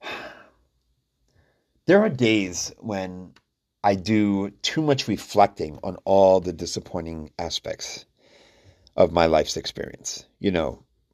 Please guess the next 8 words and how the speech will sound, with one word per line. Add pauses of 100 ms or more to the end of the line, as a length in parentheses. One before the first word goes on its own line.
(140)
father
not
being
there, (380)
mother
being
drunk, (320)
mother,